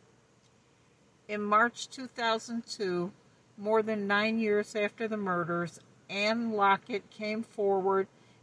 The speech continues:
and implicated her former boyfriend, James Degorski, and his associate, Juan Luna,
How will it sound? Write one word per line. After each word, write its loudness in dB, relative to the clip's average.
and -4
implicated -4
her -4
former -2
boyfriend, -2
James -4
Degorski, -4
and -4
his -4
associate, -2
Juan -2
Luna, 0